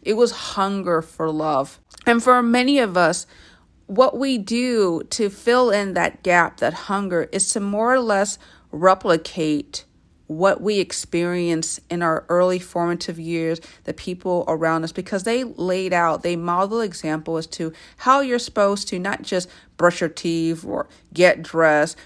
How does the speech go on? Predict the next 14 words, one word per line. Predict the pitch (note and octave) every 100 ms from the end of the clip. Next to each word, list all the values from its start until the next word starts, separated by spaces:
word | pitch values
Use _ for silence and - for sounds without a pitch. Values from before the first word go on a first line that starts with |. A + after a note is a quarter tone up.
| _
or | D#3
do | D#3 F#3
certain | - F#3 E3+
things, | E3 D#3+ D#3+
but | F3
how | F3+ - A3 A3
you're | A3+ G#3+ G3
supposed | - - F#3+ F#3+ -
to | F3 D#3+
interact | F#3 F3 E3 E3+ F3 -
and | F3 E3
reach | F#3 F3+ -
with | F3
people | F3 F3 E3 E3 D#3+